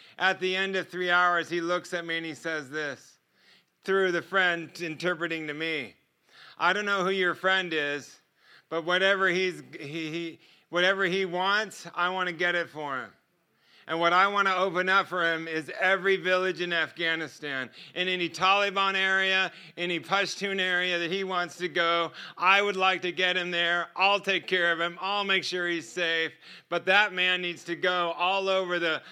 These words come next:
the heart of the Taliban area across Afghanistan. Uh, uh, that's who Jesus is.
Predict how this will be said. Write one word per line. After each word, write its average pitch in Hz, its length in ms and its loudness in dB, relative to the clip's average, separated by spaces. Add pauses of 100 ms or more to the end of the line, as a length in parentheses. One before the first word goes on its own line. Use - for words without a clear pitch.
(140)
the 170 120 2
heart 196 420 0
of 170 100 -6
the 170 60 -10
Taliban 175 600 -2
area 170 360 0
across 156 420 -2
Afghanistan. 127 800 -6 (1080)
Uh, 196 440 2 (280)
uh, 170 920 2
that's 190 300 2
who 202 120 -6
Jesus 156 640 -6
is. 113 440 -10